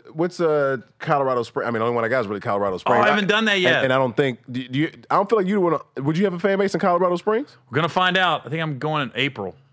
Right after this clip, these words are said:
Speaker 1: Okay, I think I'm in Jan-, I think I'm end of January. You got that on the calendar? Twenty-ninth and thirtieth. Colorado Springs, twenty-ninth and thirtieth. Um,
Speaker 2: Of December, January?
Speaker 1: January.
Speaker 2: Okay, good.
Speaker 1: January. And then, um, I mean, that's really it right now. I got some, I mean, my stuff is, like, out in May. I mean, I got some stuff in May and June,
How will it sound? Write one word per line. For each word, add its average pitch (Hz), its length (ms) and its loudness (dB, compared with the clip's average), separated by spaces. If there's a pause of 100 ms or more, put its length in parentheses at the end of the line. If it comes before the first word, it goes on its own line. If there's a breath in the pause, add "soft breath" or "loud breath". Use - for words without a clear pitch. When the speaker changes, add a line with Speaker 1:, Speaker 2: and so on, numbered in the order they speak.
Speaker 1:
Okay, 101 260 0
I 110 60 0
think 127 160 0
I'm 120 80 0
in 107 80 -2
Jan-, 113 240 -2
I 123 40 0
think 135 120 0
I'm 113 80 -6
end 123 100 -2
of 107 80 -6
January. 98 500 -6
You 113 120 -10
got 131 100 -6
that 135 60 -6
on 127 100 -4
the 123 60 -8
calendar? 139 340 -6 (240)
Twenty-ninth 147 360 0
and 107 80 -8
thirtieth. 107 260 0
Colorado 117 340 2
Springs, 117 320 -2
twenty-ninth 110 280 -2
and 98 100 -8
thirtieth. 110 320 -2 (400 soft breath)
Um, 90 480 -2
Speaker 2:
Of 139 80 0
December, 185 360 -2
January? 123 420 -6 (180)
Speaker 1:
January. 85 400 -8 (180)
Speaker 2:
Okay, 98 200 -10
good. 82 260 -12
Speaker 1:
January. 80 400 -6
And 101 120 -8
then, 101 140 -4
um, 92 460 -6 (260)
I - 80 -6
mean, 123 120 -2
that's 147 120 -2
really 131 240 -2
it 143 80 0
right 113 160 -2
now. 131 160 -2
I 131 40 -4
got 143 160 -4
some, 120 100 -12 (100)
I 117 60 -14
mean, 98 300 -12
my 123 120 -2
stuff 123 200 -4
is, 107 100 -4
like, 98 240 -4 (160)
out 104 160 0
in 90 200 -8
May. 90 300 -6
I 104 60 -12
mean, 107 80 -6
I - 20 -8
got 95 120 -6
some 98 100 -16
stuff 98 140 -6
in 92 100 -8
May 98 160 -6
and 87 100 -12
June, 117 160 -4